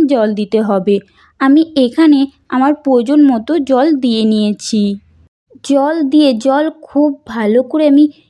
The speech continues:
এঁচোড়, আলু ও মশলার সাথে মিশিয়ে নিয়েছি। এটা ফুটে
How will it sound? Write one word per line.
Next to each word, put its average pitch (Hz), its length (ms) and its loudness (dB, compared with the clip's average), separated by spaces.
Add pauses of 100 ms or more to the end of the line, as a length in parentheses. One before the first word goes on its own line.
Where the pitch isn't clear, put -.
এঁচোড়, 247 480 0 (120)
আলু 240 320 0
ও 302 60 4
মশলার 233 500 0
সাথে 269 240 -2
মিশিয়ে 233 440 0
নিয়েছি। 214 300 0 (340)
এটা 285 260 -2
ফুটে 285 380 -2